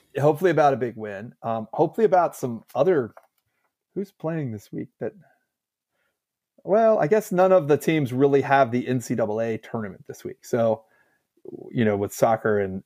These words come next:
and golf holding off till next week. But hopefully more softball wins. A-, and look,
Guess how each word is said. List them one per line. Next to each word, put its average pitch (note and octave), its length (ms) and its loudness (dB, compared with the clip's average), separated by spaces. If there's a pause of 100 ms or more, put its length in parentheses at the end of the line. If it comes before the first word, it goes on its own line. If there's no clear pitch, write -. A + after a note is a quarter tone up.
and G#2 200 -10
golf G#2+ 460 -2
holding A2 340 -2
off G2+ 180 -4
till G#2 120 -6
next G2+ 260 -8
week. G2+ 200 -10 (100)
But - 200 -4 (340)
hopefully D#3 260 2
more D3 200 4
softball B2+ 440 0
wins. A2+ 400 -8 (520)
A-, A2 240 -10
and A2 340 -6 (240)
look, F3 300 2